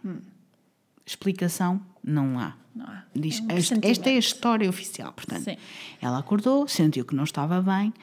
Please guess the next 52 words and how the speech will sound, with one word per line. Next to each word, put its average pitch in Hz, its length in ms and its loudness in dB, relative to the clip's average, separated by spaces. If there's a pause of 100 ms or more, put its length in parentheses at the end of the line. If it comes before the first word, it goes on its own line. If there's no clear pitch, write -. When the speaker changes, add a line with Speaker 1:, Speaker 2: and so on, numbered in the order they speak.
(460)
Speaker 2:
e 254 120 8
embora 175 520 6
visse 175 400 2
que 208 100 2
o 202 40 6
quarto 156 520 2
de 180 80 2
Marilyn 151 540 6
tinha 185 260 2
a 147 40 4
luz 143 220 2
acesa, 151 720 -2
Speaker 1:
Hum. 190 160 -8
Speaker 2:
portanto 127 340 -4
conseguia 143 340 -2
ver 139 160 -6
por - 140 -6
baixo 120 260 -2
da - 80 -4
Speaker 1:
Sim, - 40 -8
Speaker 2:
porta 127 260 -6
que - 100 -12
a - 20 -4
luz 113 60 -6
Speaker 1:
sim. 110 60 -6
Speaker 2:
estava 117 300 -4
acesa, 214 480 2 (420)
percebeu 247 380 2
que 285 80 4
a 254 40 4
porta 175 320 4
estava 160 360 2
trancada 170 800 4 (320)
Speaker 1:
Hum. 196 60 -10 (340)
Speaker 2:
e 233 80 6
não 254 160 10
tinha 233 240 6
qualquer 214 400 6
resposta 165 460 -2
lá 143 180 0
de 139 100 -6
dentro. 78 360 -8
Tipo, 123 220 -8
bateu, 190 380 4
chamou 165 400 2
por 202 160 2
Speaker 1:
Uhum. 220 60 6
Speaker 2:
ela 208 420 2
Speaker 1:
E 220 120 -6
Speaker 2:
e 180 40 0
Speaker 1:
nada. 139 280 0
Speaker 2:
ela, 110 120 -4